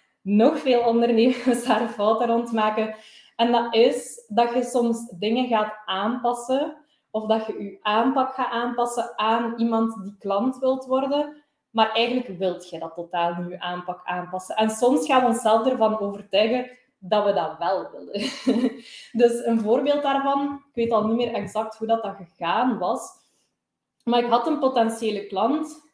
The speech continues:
en die zei toen van, ehm, oh, wat was het nu meer? Ik weet het niet meer exact. Ja, weet je, ik zal een ander voorbeeld geven. Ik had een potentiële klant en die zei, dat is echt heel gelijkaardig met wat dat mijn klant nu heeft,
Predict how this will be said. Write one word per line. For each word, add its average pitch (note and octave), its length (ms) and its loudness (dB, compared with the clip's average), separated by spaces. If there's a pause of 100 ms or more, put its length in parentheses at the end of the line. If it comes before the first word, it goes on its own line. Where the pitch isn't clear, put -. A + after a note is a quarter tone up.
(140)
en A#3 180 0
die A3+ 120 2
zei A#3 360 0
toen C4 300 4
van, G#3+ 420 0 (360)
ehm, G3 880 -4 (220)
oh, - 120 -16
wat F3+ 120 -8
was F#3+ 180 -6
het F#3+ 140 -12
nu G3 100 -8
meer? F#3 140 -6
Ik G#3+ 140 -10
weet A#3+ 160 -2
het A3 100 -4
niet A#3 160 4
meer B3+ 200 2
exact. F#3 580 -4
Ja, A3 280 6
weet A#3 240 -2
je, B3 60 -2
ik A3 100 -8
zal G#3 140 2
een F#3 100 -2
ander F3 300 -2
voorbeeld F3 380 -6
geven. F#3 280 -6 (240)
Ik A3+ 140 0
had C4 140 8
een C#4 100 2
potentiële A#3 600 4
klant A#3 380 2
en G#3+ 180 0
die G3+ 120 0
zei, G3+ 280 2
dat A3 120 2
is - 140 -10
echt G#3 200 -4
heel G#3 200 0
gelijkaardig G3 600 0
met G3+ 120 -4
wat F#3+ 120 -2
dat E3+ 140 -6
mijn G#3 260 -6
klant B3 280 -2
nu B3 80 -2
heeft, A#3+ 440 -2